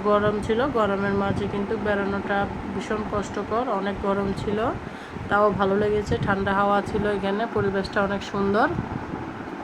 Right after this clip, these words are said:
এখানে আছে ক্যান্টিন, আপনাদের খাওয়া দাওয়ার ব্যবস্থা আছে, কিন্তু প্রচুর দাম, যে কোনো জিনিস অনেক দাম। আপনারা ইচ্ছে হলে খাবেন, আমরা কিন্তু তেমন খাওয়া দাওয়া করি নাই। দেখুন, এখানে সুন্দর ছবিতে নীল গিলারি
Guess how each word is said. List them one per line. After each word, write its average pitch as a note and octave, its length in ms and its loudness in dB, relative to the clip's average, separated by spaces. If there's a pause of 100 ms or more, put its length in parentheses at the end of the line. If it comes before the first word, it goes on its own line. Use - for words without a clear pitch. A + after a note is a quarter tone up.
(800)
এখানে G#3 240 6 (120)
আছে G3+ 160 2 (120)
ক্যান্টিন, G#3 440 4
আপনাদের G3 320 2 (160)
খাওয়া G3 260 8
দাওয়ার G3 240 8
ব্যবস্থা G3 360 2 (100)
আছে, G3 220 0
কিন্তু G#3 160 -2 (100)
প্রচুর G3+ 300 0 (140)
দাম, G#3+ 120 4 (120)
যে G#3+ 80 2 (100)
কোনো F#3+ 220 2
জিনিস G3 200 0 (140)
অনেক F#3+ 180 0 (120)
দাম। A#3 140 6 (800)
আপনারা G3+ 300 2
ইচ্ছে G3+ 260 -2
হলে G#3 140 4 (140)
খাবেন, G#3 240 4 (140)
আমরা F#3+ 240 2
কিন্তু G3+ 160 0 (100)
তেমন G3+ 280 0
খাওয়া G3 220 4
দাওয়া G3+ 240 4
করি G3 220 0
নাই। D4 120 4 (1700)
দেখুন, G#3 220 0 (100)
এখানে G#3+ 260 2 (240)
সুন্দর G#3 360 2 (160)
ছবিতে G#3 400 2 (120)
নীল G#3 180 0 (120)
গিলারি F#3+ 360 2